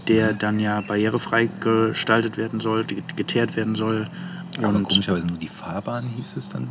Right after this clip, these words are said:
Speaker 2: zwischendrin, ne?
Speaker 1: Ja, ja, das war,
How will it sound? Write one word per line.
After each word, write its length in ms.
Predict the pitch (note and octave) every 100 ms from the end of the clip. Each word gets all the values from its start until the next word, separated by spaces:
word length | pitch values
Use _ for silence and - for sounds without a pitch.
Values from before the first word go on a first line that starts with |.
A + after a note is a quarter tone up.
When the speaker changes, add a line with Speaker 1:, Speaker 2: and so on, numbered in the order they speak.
| -
Speaker 2:
zwischendrin, 600 | - - C3 C3 - C3+ C#3+ -
ne? 100 | A#2+
Speaker 1:
Ja, 600 | B2 A#2 A2+ A2+ A#2+ A#2 - -
ja, 160 | A2 G#2+
das 240 | G2+ -
war, 140 | A2